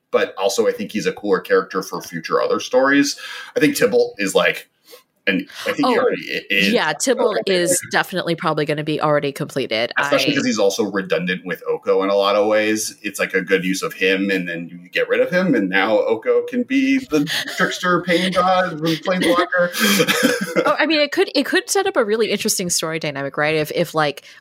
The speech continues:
Speaker 2: Oko has to work with the good guys,
Speaker 1: Sure,
Speaker 2: like,
Speaker 1: sure.
Speaker 2: ooh, he's a wild card. He's a loose cannon. <laughs>
Speaker 1: It could, it, uh, yeah, I think, I think actually, to me, Tezzeret –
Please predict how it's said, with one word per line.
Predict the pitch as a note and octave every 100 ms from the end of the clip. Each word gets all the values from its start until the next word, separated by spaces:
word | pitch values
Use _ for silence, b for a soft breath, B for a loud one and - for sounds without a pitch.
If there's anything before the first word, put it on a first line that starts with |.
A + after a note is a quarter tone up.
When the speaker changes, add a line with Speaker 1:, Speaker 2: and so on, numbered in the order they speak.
| -
Speaker 2:
Oko | F#3+ - E3+
has | - E3+ -
to | G#3+
work | D#3 F3
with | G#3+ G3
the | G3
good | G3 E3+
guys, | F#3+ F3+ G3 A3 A3+ A#3+ A3
Speaker 1:
Sure, | - -
Speaker 2:
like, | A#4+
Speaker 1:
sure. | - A3+ G3+ A#3+
Speaker 2:
ooh, |
he's | B3 B3
a | D4
wild | A#3+ A#3+ B3+ C4+ -
card. | D#4+ F4 E4 C4+ C#4 D#4
He's | C4 C4+
a | C#4
loose | A#3+ E4+ -
cannon. | B3 E4+ B3+ C#4 E4+ F4+
<laughs> | - F4 -
Speaker 1:
It | -
could, | D4 -
it, | - - _
uh, | E2
yeah, | F#2 E2 D2+ -
I | -
think, | - C3 - -
I |
think | D3 G#3
actually, | A#3 - F3+ -
to | B2
me, | B2 F3+
Tezzeret – | - G#2+ A2 A2+ A2